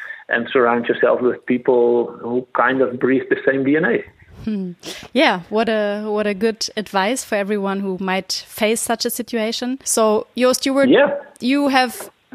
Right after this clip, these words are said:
Speaker 2: yeah, a huge diverse, um, experience. Yeah, also chose to take different turns throughout your career. And now you have your own business. And maybe you want to tell us what actually drove you then in the end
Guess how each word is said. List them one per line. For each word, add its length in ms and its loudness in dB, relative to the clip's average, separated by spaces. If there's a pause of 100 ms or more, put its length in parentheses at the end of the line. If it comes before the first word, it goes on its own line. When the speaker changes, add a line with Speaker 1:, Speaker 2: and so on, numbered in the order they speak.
(120)
Speaker 2:
yeah, 300 -6
a 40 -4
huge 540 -4
diverse, 640 0
um, 260 -6
experience. 800 -4
Yeah, 220 0
also 560 0
chose 460 2
to 220 -2
take 360 -4
different 340 -4
turns 420 -4
throughout 380 -4
your 60 -4
career. 480 -4 (380)
And 140 0
now 200 4
you 160 0
have 120 0
your 140 2
own 160 0
business. 400 -8
And 100 -4 (220)
maybe 220 2
you 180 0
want 180 0
to 80 -6
tell 240 -2
us 180 0
what 180 0
actually 320 -4
drove 500 0
you 100 -2
then 200 -4
in 100 -4
the 140 -2
end 180 -4